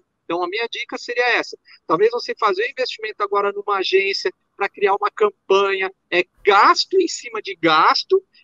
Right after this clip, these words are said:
e isso leva um tempo de construção. Eu te falo por experiência própria, e não por experiência só minha, mas de vários, vários alunos meus de mentoria que passaram pela mesma questão. E aí eu, a gente foi aprendendo juntos o como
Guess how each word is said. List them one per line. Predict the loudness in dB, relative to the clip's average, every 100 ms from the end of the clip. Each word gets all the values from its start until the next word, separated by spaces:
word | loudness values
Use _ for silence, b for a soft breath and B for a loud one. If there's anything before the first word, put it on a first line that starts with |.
| -6
e | -4 -2
isso | -4 -6 -4
leva | -4 -2
um | -6 _
tempo | 0 0 0 -6
de | -8
construção. | -6 -6 -6 -10 -10 -4 -2 2
Eu | 2
te | 2
falo | 2 2 0
por | -8
experiência | -4 -2 -2 -2 -6
própria, | -6 -2 2 2 2
e | 0
não | 0
por | -6 -12
experiência | -6 -2 -2 -2 -6
só | -6 -8
minha, | -6 -6 -4
mas | -2 -2
de | -4 0
vários, | 2 4 2 -2 -10 -16 b b
vários | 0 0 2 0
alunos | 2 2 -2 -6 -4
meus | 0 0
de | 0 -4
mentoria | -4 -2 -2 0 -2 -4
que | 0
passaram | 0 0 0 -4
pela | -4 -4 -4
mesma | 0 0 0 -6
questão. | -4 -4 -4 -4 -4 -4 _ _ b b 0
E | 2
aí | 4
eu, | 2 2
a | 0
gente | 0 -2 -4
foi | -6
aprendendo | -4 -2 2 0 0
juntos | -4 -2 -4 -10 -14
o | -6
como | 0 0